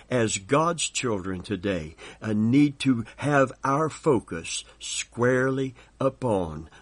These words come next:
the faithfulness of God at a time like this.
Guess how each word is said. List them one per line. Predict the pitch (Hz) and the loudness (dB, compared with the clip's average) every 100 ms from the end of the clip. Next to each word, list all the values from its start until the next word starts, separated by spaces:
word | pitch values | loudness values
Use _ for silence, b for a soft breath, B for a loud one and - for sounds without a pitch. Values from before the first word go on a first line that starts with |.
| - | -4
the | 110 | -2
faithfulness | 101 - 117 113 - - 107 107 - | -2 -2 0 0 -2 -6 -4 -4 -6
of | 107 - | -8 -4
God | 113 92 78 73 - B B | -2 -2 -4 -10 -16 B B
at | 110 | -4
a | 98 | -4
time | - 117 104 95 92 | -6 -2 0 0 0
like | 92 92 - | -2 -2 -4
this. | 113 101 80 - | -4 -2 -4 -10